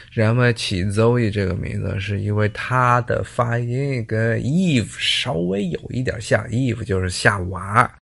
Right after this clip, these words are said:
那更多的时候呢，人们还是取它的本意，那就是希腊文中的佐伊。啊，这个名字呢，在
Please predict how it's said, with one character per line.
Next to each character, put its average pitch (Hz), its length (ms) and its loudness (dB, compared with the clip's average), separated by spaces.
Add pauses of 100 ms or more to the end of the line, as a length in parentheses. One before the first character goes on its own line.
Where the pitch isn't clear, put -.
(120)
那 127 100 4
更 190 220 6
多 196 160 4
的 190 100 4
时 120 140 0
候 120 100 0
呢， 110 140 0
人 - 180 -4
们 98 140 -2
还 101 160 -2
是 107 120 -2
取 - 240 -6
它 101 200 -2
的 107 80 2
本 92 280 -2
意， 131 300 -2
那 95 100 -4
就 101 140 -6
是 107 80 -12
希 127 260 -2
腊 113 280 -2
文 98 320 -4
中 104 200 -4
的 104 120 -6
佐 95 300 -8
伊。 139 300 -4 (400)
啊， 107 160 6
这 196 220 2
个 165 140 4
名 143 240 0
字 165 160 2
呢， 143 260 4 (260)
在 117 680 6